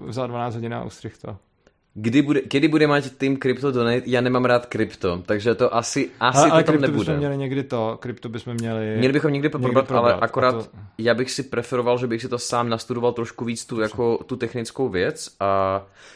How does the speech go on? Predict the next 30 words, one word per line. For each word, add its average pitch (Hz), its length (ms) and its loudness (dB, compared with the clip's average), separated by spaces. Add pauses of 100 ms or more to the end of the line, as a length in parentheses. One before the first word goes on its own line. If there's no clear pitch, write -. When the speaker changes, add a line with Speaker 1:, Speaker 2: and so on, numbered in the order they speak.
(120)
Speaker 2:
nebo 135 160 4
víš, 127 160 -2
co 151 60 -4
bych 156 100 -4
ti, - 140 -6 (480)
hm, 90 180 -6 (160)
Speaker 1:
Co? - 160 -20 (160)
Speaker 2:
a 101 140 -6
to 101 100 -10
by, 101 80 -8
to - 180 -8
je 98 80 2
jako 95 200 0
prosba, 85 420 -6
to 85 120 -8
není 82 200 -6
jako, 78 180 -10
že 80 140 -4
to - 220 -10
musíš 82 460 -8
<laughs> - 20 -14
dělat, 92 340 -6 (300)
ale 98 200 0
že 104 280 2 (360)
viděl 113 380 0
jsi 113 760 -2
The 110 80 -2
Line 104 240 0
Goes 107 260 -2 (100)
Up? - 140 -12